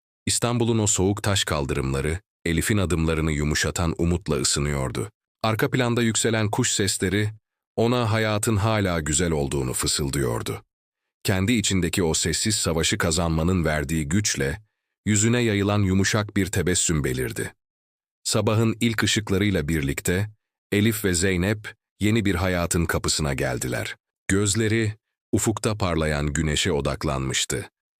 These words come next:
Karanlık geçmişin ağırlığı omuzlarından yavaşça kalkıyordu. Zeynep, uyanır uyanmaz annesine baktı. Gözlerinde hem güven hem merak vardı. Elif, küçük kızını sımsıkı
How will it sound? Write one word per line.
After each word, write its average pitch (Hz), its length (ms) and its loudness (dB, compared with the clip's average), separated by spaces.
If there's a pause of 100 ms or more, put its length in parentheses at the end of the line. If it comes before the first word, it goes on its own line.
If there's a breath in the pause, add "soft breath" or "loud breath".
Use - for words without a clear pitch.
(300)
Karanlık 95 520 0
geçmişin 90 600 0
ağırlığı 85 500 0
omuzlarından 80 800 0
yavaşça 78 580 -2
kalkıyordu. 65 800 -4 (720)
Zeynep, 92 640 0 (340)
uyanır 101 400 2
uyanmaz 92 520 2
annesine 82 640 0
baktı. 69 520 -4 (400)
Gözlerinde 90 840 2
hem 107 300 0
güven 69 440 -2 (140)
hem 80 300 -2
merak 73 420 -2
vardı. 62 460 -6 (460)
Elif, 76 420 -2 (440)
küçük 107 340 -2
kızını 78 380 0
sımsıkı 78 680 0